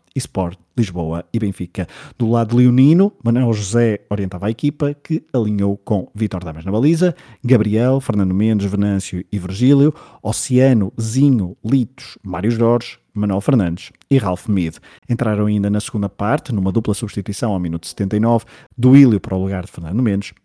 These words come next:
e Silvinho para o lugar de Litos. Do lado do Benfica, John Mortimer, o trein-, o treinador inglês,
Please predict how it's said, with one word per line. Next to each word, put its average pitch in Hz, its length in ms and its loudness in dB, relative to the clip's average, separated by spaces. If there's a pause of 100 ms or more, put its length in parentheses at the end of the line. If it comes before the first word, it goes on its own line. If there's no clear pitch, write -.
(120)
e 123 60 -4
Silvinho 104 560 -2 (160)
para 104 160 0
o 107 40 2
lugar 104 380 -2 (400)
de 127 80 0
Litos. 98 440 -4 (180)
Do 143 80 -2
lado 151 140 2
do 143 80 -2
Benfica, 170 500 -2 (100)
John 131 180 4
Mortimer, 156 540 0
o 127 40 -6
trein-, 101 400 -4
o - 40 -20
treinador 107 680 0 (160)
inglês, 113 480 0